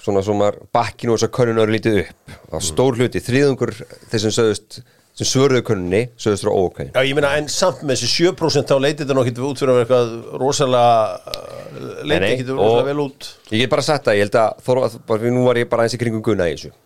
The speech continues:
Speaker 1: Og ég get bara sagt það að Þorvaldur, held ég, hafi verið, það fór ekkert rosalega mikið fyrir honum til að byrja með í þessu.
Speaker 2: Nei.
Speaker 1: Að, hérna, og, og, en ég held að hann hafi bara sótt verulega á,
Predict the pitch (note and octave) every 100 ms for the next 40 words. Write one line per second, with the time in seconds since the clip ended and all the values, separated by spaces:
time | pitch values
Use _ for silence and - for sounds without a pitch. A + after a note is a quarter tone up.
0 | _ - F#2 F2 G2 - G#2 B2 A#2 -
1 | G2+ G2+ G2+ - C3 C#3 B2+ A#2 A#2 A2
2 | A2 A2+ A2 A#2 A2 - _ _ _ _
3 | _ - G#2 C#3+ C3+ C#3 C3 B2+ A#2+ F3
4 | E3+ B2+ D3+ C3 E2 - - G#2 F#2+ F#2
5 | B2 A#2+ - G2 G2+ G#2 G2 G#2 G2 F#2
6 | - G2 G2 - G2 G2 - - G#2 A2
7 | G#2+ G#2 A2+ A2+ G2+ G2+ G2 - C3+ B2
8 | B2 B2 A2 F#2+